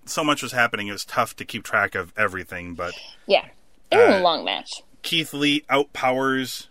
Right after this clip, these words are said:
Speaker 1: uh, Luke Gallows and wipes out Carl Anderson going into a picture-in-picture break.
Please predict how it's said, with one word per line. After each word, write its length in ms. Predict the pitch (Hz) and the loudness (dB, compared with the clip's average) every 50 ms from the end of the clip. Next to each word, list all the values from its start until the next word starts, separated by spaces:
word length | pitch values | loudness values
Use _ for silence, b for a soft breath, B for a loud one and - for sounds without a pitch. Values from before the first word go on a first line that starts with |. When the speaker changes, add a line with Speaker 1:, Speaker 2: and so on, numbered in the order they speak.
| - - - | -18 -8 -2
Speaker 1:
uh, 280 | 110 110 107 107 107 104 | 0 2 2 2 2 0
Luke 260 | 113 120 127 110 98 | -2 -4 -4 -4 -2
Gallows 520 | - 117 113 117 117 120 117 117 113 110 | 2 4 6 6 6 6 4 2 2 0
and 180 | 117 110 107 104 | -4 -4 -4 0
wipes 240 | 110 117 113 - - | 0 0 0 0 -2
out 200 | 120 104 - - | -2 -2 -4 -4
Carl 320 | - - 120 107 104 101 | -4 -2 0 0 0 0
Anderson 480 | 107 117 120 113 107 - 123 113 107 101 | -2 -2 -4 -4 -6 -6 -6 -8 -6 -6
going 240 | 101 107 107 104 101 | -6 -4 -4 -4 -6
into 200 | 101 92 95 90 | -8 -8 -8 -10
a 60 | 85 | -10
picture-in-picture 720 | - 101 87 - - 87 85 82 - 143 127 - - 135 | -10 -14 -16 -14 -14 -16 -14 -12 -12 -12 -10 -8 -8 -4
break. 320 | 131 139 135 135 - - | -2 -2 -2 -2 -4 -12